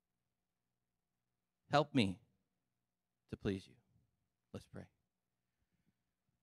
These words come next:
God, throughout history, we have seen you work. We've seen you move.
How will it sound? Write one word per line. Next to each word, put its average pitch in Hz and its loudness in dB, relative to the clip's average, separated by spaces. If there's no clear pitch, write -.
God, 139 12
throughout 123 6
history, 117 0
we 107 4
have 107 2
seen 104 -4
you 98 -4
work. 104 4
We've 107 -4
seen 104 2
you 101 4
move. 101 4